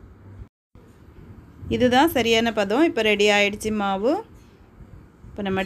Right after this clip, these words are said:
ட்ரேயில் ஊத்திக்கலாம். இந்த மாதிரி கேக் பவுலை உள்ள வைக்கிறதுக்கு முன்னாடி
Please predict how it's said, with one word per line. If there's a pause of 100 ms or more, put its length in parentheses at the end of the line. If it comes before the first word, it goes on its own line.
ட்ரேயில் (520)
ஊத்திக்கலாம். (2250)
இந்த
மாதிரி
கேக்
பவுலை
உள்ள
வைக்கிறதுக்கு
முன்னாடி